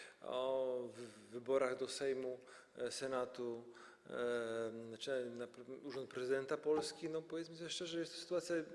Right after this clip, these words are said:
bezprecedensowa, karygodna i niedopuszczalna. Em, t-, w tych sprawach w sposób szczególny powinni rozstrzygać niezawiśli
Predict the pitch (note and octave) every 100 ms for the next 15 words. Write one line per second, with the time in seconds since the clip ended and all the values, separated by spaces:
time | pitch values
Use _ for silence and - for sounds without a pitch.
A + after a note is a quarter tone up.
0 | - - - - - C#3+ E3+ F3 D3 D#3
1 | D3+ C#3 D3 C3+ C3 D#3+ D#3+ D3 C#3+ C#3+
2 | C#3 C#3+ D3 D3 D3 D3 C#3 - C#3+ A#2
3 | G2+ - - - - - - - - -
4 | B2 B2 A#2+ A#2+ A#2+ A#2 A#2 B2 B2+ -
5 | A1+ - - - - - - B2+ A#2+ -
6 | - G3 G3 - E3+ E3 D#3+ - D#3+ C3+
7 | - D#3+ D#3+ F3+ C#3+ A2 - A#2 A#2 C#3
8 | C#3 C3+ C#3 - B2 - C3+ B2+ C#3+ D3+
9 | D3 C3+ C#3 - C#3 B2+